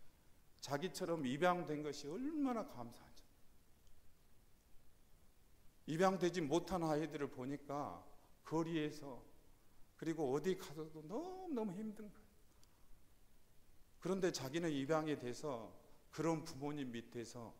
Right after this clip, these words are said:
그렇게 기도하는 부모님 밑에서, 자기를 포기하지 않는 부모님 밑에서 지낸 게 너무너무 행복해요. 그래서 이분의 사역이 뭐가 됐냐면,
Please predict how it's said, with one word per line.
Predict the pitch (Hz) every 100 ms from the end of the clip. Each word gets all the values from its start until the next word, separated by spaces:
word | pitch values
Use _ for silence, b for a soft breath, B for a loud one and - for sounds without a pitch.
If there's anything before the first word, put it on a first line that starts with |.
| - b b b
그렇게 | 147 156 156
기도하는 | - 139 156 151 151 120
부모님 | 131 135 139 113
밑에서, | 113 - 123 - 101 - b b b b
자기를 | 147 151 165
포기하지 | 170 208 196 202 170 165
않는 | 139 156 143
부모님 | - 131 151 147 131
밑에서 | 123 - 131 117
지낸 | - 131 127
게 | 117
너무너무 | 101 139 175 156 143
행복해요. | 139 151 170 - - - b b b b b - - -
그래서 | 156 156
이분의 | 139 143 175 156
사역이 | 139 165 165 147 131
뭐가 | 95 131 151 117
됐냐면, | 101 98 101 101 135 101